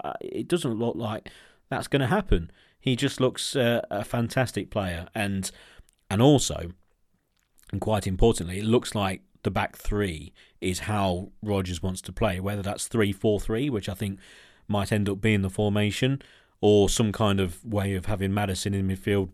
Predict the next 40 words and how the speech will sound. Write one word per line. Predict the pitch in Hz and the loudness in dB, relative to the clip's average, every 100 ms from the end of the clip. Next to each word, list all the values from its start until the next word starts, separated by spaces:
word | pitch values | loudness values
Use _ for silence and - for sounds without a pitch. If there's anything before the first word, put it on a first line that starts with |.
| - | -6
whatever, | 98 98 - 120 98 | -2 -2 0 0 0
but | 82 90 - _ 104 | -4 -6 -8 _ -16
certainly | - 123 131 113 92 | -4 -2 0 -2 -4
three | 110 101 | -2 -2
at | |
the | 92 | -2
back. | 107 95 - - - - - - _ | -4 -4 -6 -14 -20 -20 -20 -20 _
And | 90 | -4
if | 90 - | -4 -2
you, | 120 123 | 0 0
if, | 107 - - | -4 -8 -6
if | 120 - | -4 -2
Soyuncu | - 120 127 156 139 131 | 2 6 6 6 4 4
can, | 131 113 104 - - - | 4 4 0 -6 -20 -2
can | 123 104 | 0 4
work | 123 151 151 147 | 6 6 4 0
out | 127 123 | 0 0
his | - 110 | 0 -2
positional | - 107 101 127 - 110 104 95 - - _ - | -2 -2 2 2 2 2 2 2 -4 -20 _ -4
aspect | 104 - 113 95 104 | -2 -2 -4 -4 -6
of | 87 | 0
being | 120 110 | 0 2
in | |
the | 92 | 0
back | 85 - | -4 -8
three, | - 90 | -6 -4
'cause | 90 92 | -2 0
that's | 117 - - - | 0 -2 -8 -6
the, | 92 - | -8 -4
that's | 120 - | -4 -4
his | 95 | -8
problem. | - - 90 76 80 - _ _ | -4 -2 -2 -6 -18 -20 _ _
That | 110 - | -10 -8
really | 117 95 87 90 | -4 -4 -4 -8
is. | 80 - - - _ - | -10 -14 -20 -20 _ -8
Um, | 95 92 95 110 | -4 -2 -4 0
then | 107 104 104 - _ _ _ _ _ _ - | 2 2 -2 -8 _ _ _ _ _ _ 0
him | 147 117 | 4 4
one | 110 107 | 4 2
side, | - 101 98 | 0 0 0